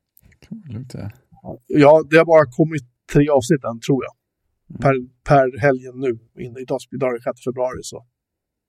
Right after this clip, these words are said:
Speaker 2: eh, har det kommit tre avsnitt än så länge. Ehm, men den, den kan nog bli något. Jag gillar den så här långt, liksom.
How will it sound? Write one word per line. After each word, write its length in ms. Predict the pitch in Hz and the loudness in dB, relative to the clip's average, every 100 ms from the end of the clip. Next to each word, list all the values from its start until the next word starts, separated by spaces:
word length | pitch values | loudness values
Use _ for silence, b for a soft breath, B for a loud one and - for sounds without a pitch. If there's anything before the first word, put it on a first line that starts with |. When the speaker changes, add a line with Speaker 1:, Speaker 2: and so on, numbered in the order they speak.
| _ _ _ _ 254 | _ _ _ _ -16
Speaker 2:
eh, 100 | 135 123 64 62 _ _ - | -14 -14 -18 -20 _ _ -12
har 80 | 139 | -12
det 60 | |
kommit 300 | - 135 - | -12 -20 -12
tre 140 | - 135 | -8 -6
avsnitt 380 | - - - _ _ _ _ _ _ _ _ - | -8 -16 -20 _ _ _ _ _ _ _ _ -12
än 80 | 131 | -12
så 100 | - | -14
länge. 140 | - _ _ _ _ _ _ - 135 | -20 _ _ _ _ _ _ 0 0
Ehm, 520 | 139 135 135 131 117 _ _ _ _ _ _ 147 | 0 -4 -6 -10 -14 _ _ _ _ _ _ -2
men 120 | 147 | 2
den, 260 | 180 233 147 | 2 2 -4
den 160 | 147 | -2
kan 120 | 269 277 | 2 4
nog 80 | 170 | 4
bli 160 | 247 | 0
något. 240 | 123 123 185 | -4 0 4
Jag 80 | |
gillar 220 | 226 185 220 | 4 4 2
den 60 | 147 | 2
så 100 | 123 | 0
här 80 | |
långt, 280 | 170 113 - | 0 -4 -12
liksom. 260 | - - | -20 -20